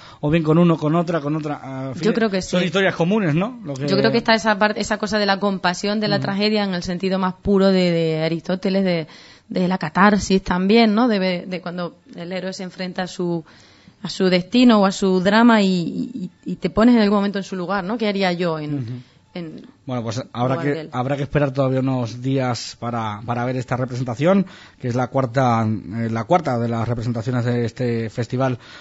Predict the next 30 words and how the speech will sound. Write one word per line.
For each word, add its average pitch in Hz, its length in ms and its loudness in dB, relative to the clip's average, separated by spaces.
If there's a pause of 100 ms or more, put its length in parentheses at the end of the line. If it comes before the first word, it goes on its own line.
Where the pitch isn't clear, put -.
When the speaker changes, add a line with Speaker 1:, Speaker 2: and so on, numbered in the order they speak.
(120)
Speaker 1:
del 123 120 0
Aula 127 240 2
de 123 140 0
Teatro, 110 240 -4
de 113 80 -2
la 117 60 0
Escuela 151 200 2
de 135 80 4
Teatro 117 300 -2
de 113 300 2
Guareña. 110 400 -2
Pero 135 180 2
como 127 240 0
todos 123 200 -4
los 127 180 0
años 160 220 0
también 151 360 0 (340)
hay 147 200 2
grupos 147 360 2
invitados 151 720 2
y 131 120 -2
en 143 80 2
alguna 139 240 0
ocasión 170 440 0
grupos 170 400 0
que - 240 -6
repiten, 135 720 0 (140)
como 113 260 -4
por 123 140 -2
ejemplo 156 460 2